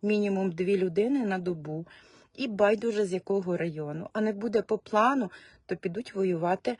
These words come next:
самі. А самі не хочуть. Ой, як не хочуть. Хм. Яка печаль. А нам зараз розказують про мобілізацію дітей д-, віком від двадцяти років. Серйозно? А оце бидло буде отут ходити? Хм,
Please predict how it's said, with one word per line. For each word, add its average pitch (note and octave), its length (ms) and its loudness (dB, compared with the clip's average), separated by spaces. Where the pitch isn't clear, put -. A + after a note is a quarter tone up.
самі. G3+ 640 -2
А F#3 80 -8
самі C4 340 2
не D4 100 4
хочуть. G3 680 -4
Ой, C#4 140 -4
як E3+ 220 -2
не D#3 100 -4
хочуть. - 600 -12
Хм. B3 220 -2
Яка F#3+ 240 4
печаль. F3 400 0
А A#3+ 80 6
нам D4 160 4
зараз C#4+ 280 6
розказують C#4 480 2
про - 160 0
мобілізацію B3 840 2
дітей G#3 480 2
д-, G3+ 140 -2
віком G#3 560 -2
від G3+ 140 0
двадцяти G3+ 520 6
років. F#3+ 400 2
Серйозно? B3+ 720 4
А G#3+ 120 12
оце A3+ 280 8
бидло G#3+ 380 4
буде G3+ 280 4
отут G3+ 300 4
ходити? F3 600 0
Хм, G3 220 0